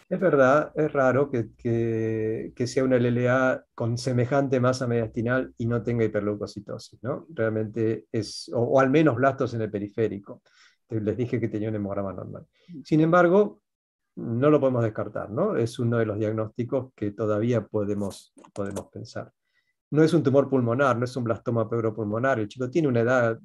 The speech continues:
Speaker 1: un poquito más grande que la que uno ve para los blastomas pleuropulmonares, pero esto es una masa mediastinal y no es un tumor germinal maligno. Como ustedes dicen, la edad tampoco es compatible y los marcadores,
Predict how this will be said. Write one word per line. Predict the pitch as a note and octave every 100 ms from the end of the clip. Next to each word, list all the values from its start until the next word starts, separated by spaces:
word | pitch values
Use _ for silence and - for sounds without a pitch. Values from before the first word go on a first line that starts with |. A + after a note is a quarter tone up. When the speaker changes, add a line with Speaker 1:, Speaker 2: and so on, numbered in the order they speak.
| -
Speaker 1:
un | B2 A#2+
poquito | A#2 C3+ C3
más | A2+
grande | C3 C3+ A2+
que | G#2+ G#2
la | G2+
que | A2
uno | A2 G#2+ A2
ve | G#2+
para | G#2+ G#2+
los | G#2
blastomas | G#2 G#2 A#2+ A2 G#2
pleuropulmonares, | A2 A2 A2 A2+ A#2+ D3 D#3
pero | A2
esto | A2+ A2+
es |
una | G#2 F#2+
masa | G2 -
mediastinal | G2 F#2+ G2 - G#2 B2 - - _ _ _
y | D#3
no | C3
es | C3+ B2+
un | B2
tumor | A2+ A2
germinal | - G#2 G2+ G#2 G2+
maligno. | G2 G2+ G#2 G#2+
Como | G#2 G2 G2
ustedes | - A2+
dicen, | B2+ B2+ A#2
la | G#2+
edad | A2 C3
tampoco | A#2+ A2 A2 G#2 G#2+
es | G#2
compatible | - G2+ G#2+ G#2 D3+ C#3+ C#3+ C3 - _ _ _ _
y | - B2+ B2+ B2+ C3
los | A#2+ G#2
marcadores, | A2+ G#2 A2 A2+ A2+ A#2 A2+ - _